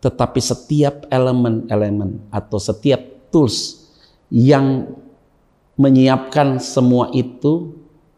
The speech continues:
mengenai dua loh batu itu di hukum Taurat itu juga dipersiapkan dengan baik. Sampai di pelataran pun juga dipersiapkan dengan baik.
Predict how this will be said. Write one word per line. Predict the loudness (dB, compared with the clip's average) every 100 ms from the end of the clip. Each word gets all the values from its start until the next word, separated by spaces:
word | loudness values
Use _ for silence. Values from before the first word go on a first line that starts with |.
| _
mengenai | -2 0 2 2
dua | 2
loh | 2 2
batu | 0 0
itu | -2 0 0
di | 0
hukum | 0 -2 -4 -2
Taurat | -2 -2 -4
itu | -6 -8 -10 -20 _
juga | -2 0 2 2
dipersiapkan | 0 -2 -6 -4 -4 -4 -4 -2
dengan | -2 -4
baik. | -4 -6 -8 -14 _ _
Sampai | -8 -2 -2 -2 -2 -2 0
di | -2
pelataran | -2 -4 -4 -4 -2 -2 -4 -4
pun | -2 0
juga | 0 -2
dipersiapkan | -4 -6 -10 -10 -8 -6
dengan | -6 -6 -6
baik. | -10